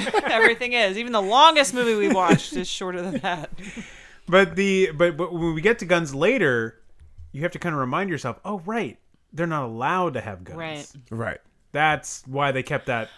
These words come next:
Speaker 2: scene in the first
Speaker 1: Mm-hmm.
Speaker 2: place in the very beginning.
Speaker 1: Mm-hmm.
Speaker 2: Because it doesn't tell us anything about,
Speaker 1: Mm-mm.
Speaker 2: uh, our main character. Uh, doesn't tell it, doesn't introduce to anybody we're gonna see throughout the movie.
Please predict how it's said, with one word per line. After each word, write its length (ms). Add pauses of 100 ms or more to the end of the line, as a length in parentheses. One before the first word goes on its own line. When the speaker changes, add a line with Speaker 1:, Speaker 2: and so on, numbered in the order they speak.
Speaker 2:
scene 600
in 100
the 80
first 260
Speaker 1:
Mm-hmm. 100
Speaker 2:
place 220
in 60
the 80
very 180
beginning. 460
Speaker 1:
Mm-hmm. 260 (380)
Speaker 2:
Because 320 (180)
it 100
doesn't 280
tell 200
us 100
anything 320
about, 260 (480)
Speaker 1:
Mm-mm. 280 (420)
Speaker 2:
uh, 320 (380)
our 100
main 320
character. 720 (1300)
Uh, 400
doesn't 380
tell 200
it, 120
doesn't 200
introduce 440
to 100
anybody 340
we're 220
gonna 140
see 340 (160)
throughout 240
the 80
movie. 340